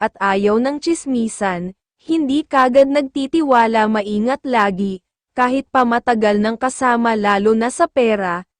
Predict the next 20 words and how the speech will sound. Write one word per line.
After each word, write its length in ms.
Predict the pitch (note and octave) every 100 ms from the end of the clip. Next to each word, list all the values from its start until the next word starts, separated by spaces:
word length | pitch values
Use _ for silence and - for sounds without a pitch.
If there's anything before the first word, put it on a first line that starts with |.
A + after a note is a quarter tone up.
| _ -
laging 480 | A#3 A#3 A#3 C#4 D#4
masaya 500 | D#4+ F4 D#4+ A#3 G#3+
sa 160 | - C4
mga 240 | A#3 A3+ A3
ginagawa 800 | G#3 G#3 G#3 G#3+ A#3+ C4+ A3 G#3
para 320 | - A3+ G#3+
mapasaya 720 | G3 G3 G3+ A#3+ - C4+ C4 B3
ang 160 | D#4+
buhay 420 | A#3+ A#3+ A#3+ C4
pamilya, 760 | C#4 E4 C#4+ A#3 G#3+ G3 E3 E3+ - _ _
mauuwi 800 | - A3+ A3+ A#3 A#3+ D4 B3+ A#3
sa 160 | A#3 D4+
pamamahay 800 | D4 D4 D#4 B3+ A3 G#3 G3+ G#3
para 320 | - A#3 A3+
laging 480 | G#3 G3+ F#3+ G#3+ A#3+
masigla 640 | C4 C#4 D#4+ B3+ A#3 G#3
ang 80 | A3
relasyon 640 | B3 C#4+ D4+ - A3+ G3+ G3+
sa 240 | - D#4
tahanan, 720 | D#4+ C#4+ A#3 G#3 F#3 E3+ F3